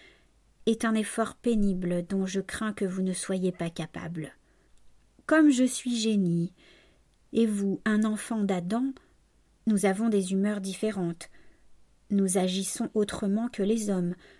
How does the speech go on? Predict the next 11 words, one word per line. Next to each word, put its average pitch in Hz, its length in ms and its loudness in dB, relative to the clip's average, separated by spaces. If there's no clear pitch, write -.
Nous 190 240 2
avons 190 240 2
nos 190 260 4
lois 190 560 0
et 196 100 2
nos 185 140 2
coutumes 214 460 -4
particulières. 202 960 -2
En 202 160 2
un 190 120 6
mot, 220 320 2